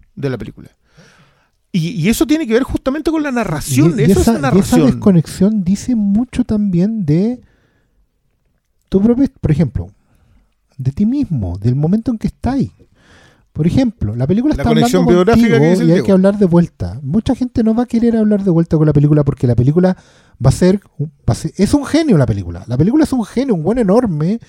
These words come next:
Speaker 2: semi en pelota, que te viene a decir, "Muéstrame tus miedos y deseos". Y hoy en día la primera respuesta ante eso es, "Ni cagando".
Speaker 1: <laughs>
Speaker 2: Ni cagando, weón.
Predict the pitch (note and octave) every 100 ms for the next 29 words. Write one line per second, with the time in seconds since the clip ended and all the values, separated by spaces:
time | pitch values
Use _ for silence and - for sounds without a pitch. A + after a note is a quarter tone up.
0 | _ _ _ - A#3 C#4+ B3+ F3 C3+ G#3+
1 | C3 C#3 D3 E3 G3 E3 F#3+ F3 D3 G3
2 | - F3+ F3 F3 D#3 E3+ F3+ F3 B2+ D#3
3 | A#3 A#2 - _ _ _ _ _ _ -
4 | C#3 F#3+ G3+ A#3 F#3 C#3 E3 A#3+ D4 -
5 | - A#3 G#3 G3 F3+ E3 - - C3+ -
6 | E2+ G2 C#4 D4+ C#4 - - F#4+ - _
7 | - - D#4 - - G3 G3 C#3+ F#3 E4+
8 | F4 F3+ G2 F#2 F2 E2 F2